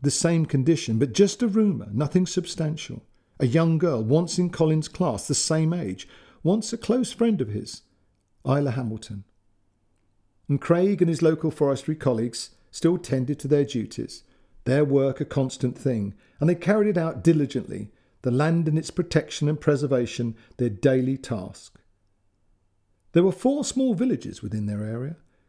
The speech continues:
close-knit, few outsiders arriving such wild, remote places,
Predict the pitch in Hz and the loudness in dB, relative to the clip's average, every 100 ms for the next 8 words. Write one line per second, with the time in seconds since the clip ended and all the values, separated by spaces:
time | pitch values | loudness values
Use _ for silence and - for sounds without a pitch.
0 | - 156 196 196 165 123 - - _ _ | 0 4 4 2 -4 -4 -6 -20 _ _
1 | _ - 202 190 - - 170 151 131 120 | _ 2 2 2 -2 0 0 0 0 0
2 | 120 147 135 110 101 147 - 107 113 135 | 0 0 0 -4 -2 -4 -4 -4 0 2
3 | 131 127 120 113 117 - - 120 117 - | 2 0 0 0 -2 -4 -2 -2 -4 -12
4 | - | -16